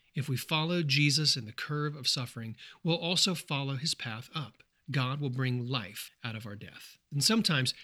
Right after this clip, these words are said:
it's not life for us. Sometimes as a dad, my suffering means life for my family. But sometimes the Lord moves and brings special blessing into our lives as well. So like this psalm, we remember good times, better times,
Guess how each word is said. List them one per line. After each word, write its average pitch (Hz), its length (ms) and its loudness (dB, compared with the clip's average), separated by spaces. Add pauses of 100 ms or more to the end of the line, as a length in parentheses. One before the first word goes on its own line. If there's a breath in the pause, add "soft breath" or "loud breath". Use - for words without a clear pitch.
(120 loud breath)
it's 160 220 6
not 165 240 8
life 160 240 4
for 131 200 -2
us. - 200 2
Sometimes 170 460 4
as 131 200 0
a 123 60 2
dad, 135 360 4
my 123 300 2
suffering 127 560 6
means 135 380 4
life 131 420 2
for - 160 -4
my 113 200 2
family. 147 580 -2 (100)
But - 100 -2
sometimes 180 360 6
the 165 80 2
Lord 156 260 2
moves 143 400 6
and 135 200 0
brings 131 260 4
special 151 360 6
blessing 127 460 2
into 131 300 -2
our 131 180 0
lives 113 560 -2
as 107 160 -6
well. 101 300 -14 (440 loud breath)
So 151 200 6
like 127 260 4
this 160 200 6
psalm, 147 360 4
we 160 160 6
remember 170 520 2 (200)
good 156 220 4
times, 95 460 0
better 156 280 4
times, 104 400 -2